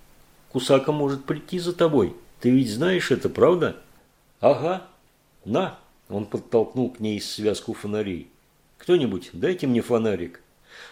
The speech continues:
Том отдал ему фонарик, и Роудс пристроил рядом с собой винтовку. Окровавленный палец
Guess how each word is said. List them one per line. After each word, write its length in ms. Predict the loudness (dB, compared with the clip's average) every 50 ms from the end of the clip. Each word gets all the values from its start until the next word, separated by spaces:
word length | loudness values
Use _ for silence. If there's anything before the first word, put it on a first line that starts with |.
| _ _
Том 220 | -2 0 0 2 2
отдал 300 | 2 2 4 4 4 4
ему 160 | 4 2 0
фонарик, 580 | 0 0 0 2 2 -2 -2 -4 -6 -8 -12 -14
и 120 | -6 -2 -2
Роудс 340 | 0 2 0 0 -2 -4 -6
пристроил 680 | -4 -4 -4 -4 -2 -2 0 2 2 2 2 2 2
рядом 280 | 0 0 0 -2 -6
с 80 | -8 -6
собой 320 | -4 -4 -4 -4 -4 -6
винтовку. 680 | -4 -6 -6 -8 -8 -8 -8 -10 -10 -10 -12 -18 -18 -18 _ _ _ _ _ -16
Окровавленный 680 | -12 -6 -2 0 0 0 0 0 -2 -4 -6 -8 -10
палец 520 | -10 -6 -4 -4 -4 -4 -6 -12 -14 -18